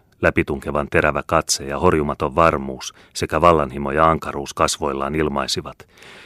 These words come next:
että siinä samalla oli entinen puoluepäällikkö ja nykyinen mahtava ja rikas talonpoika, joka oli tottunut käskemään ja hallitsemaan satoja alustalaisia. Kun näki tuon vanhuksen,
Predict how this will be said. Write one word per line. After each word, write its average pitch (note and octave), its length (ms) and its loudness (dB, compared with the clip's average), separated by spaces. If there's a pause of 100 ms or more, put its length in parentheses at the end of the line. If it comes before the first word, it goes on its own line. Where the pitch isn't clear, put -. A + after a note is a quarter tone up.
(140)
että G2 200 4
siinä F2 280 4
samalla E2+ 380 6
oli D#2 220 4
entinen D2+ 400 0
puoluepäällikkö C#2+ 960 0 (160)
ja E2 80 0
nykyinen D#2+ 360 0
mahtava D#2 480 0
ja D2 100 0
rikas - 340 -2
talonpoika, D2 720 0 (420)
joka D#2+ 240 0
oli D2+ 140 2
tottunut D#2 460 -2
käskemään D2 520 0
ja C#2+ 80 -6
hallitsemaan D2 560 -2
satoja C#2+ 460 -2
alustalaisia. C#2 840 -8 (1200)
Kun D#2 140 -4
näki E2+ 240 2
tuon D2+ 240 -2
vanhuksen, E2 640 -2